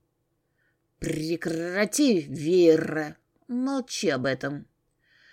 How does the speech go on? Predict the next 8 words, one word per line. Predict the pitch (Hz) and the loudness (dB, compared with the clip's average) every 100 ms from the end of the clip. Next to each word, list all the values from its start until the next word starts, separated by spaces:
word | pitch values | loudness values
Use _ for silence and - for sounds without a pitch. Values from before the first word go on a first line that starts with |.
| _ _ - | _ _ -2
Уже | 330 269 294 | 0 2 2
знакомый | 233 214 208 - 220 214 196 | 2 0 -2 0 0 0 -4
мне | 190 185 | -4 -2
гнев | 170 170 214 214 | 0 0 -4 -4
накрыл | 202 180 156 180 196 | -4 -2 0 0 0
его | 190 190 | 0 0
огненной | 165 170 165 170 165 | 4 2 2 -2 2
лавиной — | 160 151 165 214 165 139 | 4 4 2 -2 -4 -6